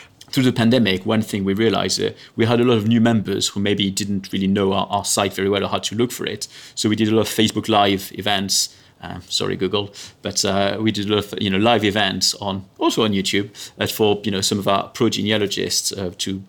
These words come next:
explain how the site works, the kind of content you can find, the kind of stories you can uncover, but also answer questions directly from our new members. We found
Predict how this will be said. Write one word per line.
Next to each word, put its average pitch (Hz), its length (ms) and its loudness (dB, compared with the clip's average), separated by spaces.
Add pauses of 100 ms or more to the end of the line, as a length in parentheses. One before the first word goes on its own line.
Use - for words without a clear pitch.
explain 113 480 2
how 113 100 -2
the 104 100 0
site 104 360 0
works, 98 300 -2
the 110 100 -2
kind 117 120 4
of - 100 -2
content 107 360 0
you 95 60 -6
can 98 180 -2
find, 101 260 -2
the 92 60 -4
kind 101 140 -4
of - 80 -6
stories 101 260 0
you 98 60 -8
can 98 100 -2
uncover, 95 460 -2
but 107 80 -2
also 104 300 0
answer 107 320 -2
questions 95 520 -2
directly 98 320 -4
from 95 240 -8
our 98 140 -4
new 98 100 0
members. 101 300 -2
We 107 120 0
found 107 360 0